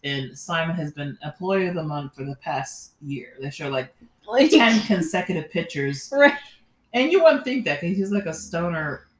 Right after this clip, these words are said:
Speaker 1: idiot. But, yeah, I'm
Speaker 2: Yeah.
Speaker 1: sure he's very good at being a bagger or whatever he, he does
Speaker 2: Right.
Speaker 1: there.
Speaker 2: Maybe he has good gr-, customer service.
Speaker 1: And this is the other thing.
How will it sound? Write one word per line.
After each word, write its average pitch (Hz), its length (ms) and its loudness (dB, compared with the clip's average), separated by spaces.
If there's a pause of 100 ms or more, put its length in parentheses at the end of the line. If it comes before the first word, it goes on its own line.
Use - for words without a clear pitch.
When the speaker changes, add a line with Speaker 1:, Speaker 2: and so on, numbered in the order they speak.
(220)
Speaker 1:
idiot. 139 540 -4
But, 247 280 -2
yeah, 427 300 -2
I'm 381 100 -2
Speaker 2:
Yeah. - 60 -6
Speaker 1:
sure 427 220 -2
he's 381 120 2
very 370 300 0
good 339 200 -6
at 269 120 -6
being 277 220 -6
a 226 40 -2
bagger 208 480 -2
or 170 80 -6
whatever 170 480 -6
he, 156 400 -10
he 170 60 -14
does 196 300 -6
Speaker 2:
Right. 190 100 -8
Speaker 1:
there. - 280 -10 (200)
Speaker 2:
Maybe 196 160 -8
he 220 60 -2
has 208 100 -6
good 180 200 -14
gr-, 185 120 -8 (260)
customer 185 420 -12
service. 175 380 -8
Speaker 1:
And 240 180 0
this 403 180 -2
is 269 100 -2
the 202 160 6
other 156 260 -2
thing. 123 380 -10